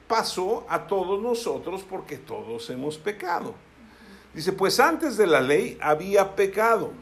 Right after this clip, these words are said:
en el mundo, pero donde no hay ley no se inculpa de pecado. No obstante, reinó la muerte desde Adán hasta Moisés,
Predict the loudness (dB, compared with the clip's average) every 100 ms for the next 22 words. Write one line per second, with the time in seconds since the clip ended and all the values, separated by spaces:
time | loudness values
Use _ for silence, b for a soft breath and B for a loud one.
0 | -20 -20 -20 -20 -4 0 2 0 0 0
1 | -2 -8 -18 b b b -2 2 4 4
2 | 2 0 6 6 6 4 4 2 2 0
3 | -4 -2 0 4 4 4 0 6 6 8
4 | 6 8 6 4 0 4 4 2 0 -2
5 | 0 -2 2 4 4 2 4 4 4 4
6 | 8 10 8 6 0 -2 -4 B B B
7 | 2 4 6 8 8 8 4 2 0 2
8 | 0 2 0 -2 0 2 2 -2